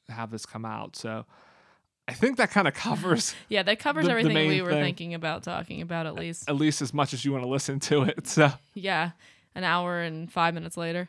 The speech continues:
Speaker 1: Yeah, so, so,
Speaker 2: <laughs>
Speaker 1: so, like I said, there was a few other things, um, as far as international theme parks. Got a little bit more detail on, on the Frozen Land being built at Hong Kong. There's gonna be a, a roller coaster, a Frozen roller coaster built there, and there's also gonna be, uh,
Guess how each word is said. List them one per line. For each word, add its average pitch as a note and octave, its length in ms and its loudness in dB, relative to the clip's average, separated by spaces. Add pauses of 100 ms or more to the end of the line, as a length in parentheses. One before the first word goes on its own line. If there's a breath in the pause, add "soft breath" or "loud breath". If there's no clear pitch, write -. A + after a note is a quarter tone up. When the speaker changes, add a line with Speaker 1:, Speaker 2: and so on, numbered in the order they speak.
(120)
Speaker 1:
Yeah, C3 180 -12
so, A#3 200 0 (100)
so, C#4 300 4
Speaker 2:
<laughs> C4 60 -6
Speaker 1:
so, C#3+ 220 2 (300 loud breath)
like G3 100 2
I G3 40 4
said, F3 180 4
there G3 120 6
was F3+ 120 6
a D#3 60 4
few A#3+ 260 6
other F#3 240 8
things, F3 500 0 (320 loud breath)
um, C#3 180 2
as C3+ 120 -2
far D3 140 2
as C3 100 2
international D3+ 520 0
theme D3 220 -2
parks. C#3+ 320 2
Got C#3 100 0
a C3 40 4
little C#3 180 2
bit C#3 60 -6
more C#3 120 0
detail C#3 360 0
on, A#2+ 240 -2
on A#2+ 240 -2
the A2+ 100 -2
Frozen C#3+ 500 4
Land C#3 260 -2
being C3 160 -6
built B2+ 220 -4
at A#2 80 -16
Hong C#3+ 260 0
Kong. C#3 440 0
There's C3 160 -2
gonna C3+ 120 -2
be B2 220 0
a, A2+ 120 -6
a A#2 300 -4 (180 soft breath)
roller D3+ 260 6
coaster, D#3+ 640 2
a C#3+ 60 -10
Frozen B2+ 320 -4
roller D3 240 2
coaster D3+ 340 -4
built C#3+ 260 -4
there, C#3+ 320 2 (300 loud breath)
and B2+ 60 -6
there's B2+ 160 -2
also C3+ 240 2
gonna B2+ 160 -2
be, B2+ 400 -2 (320 soft breath)
uh, A#2 220 -2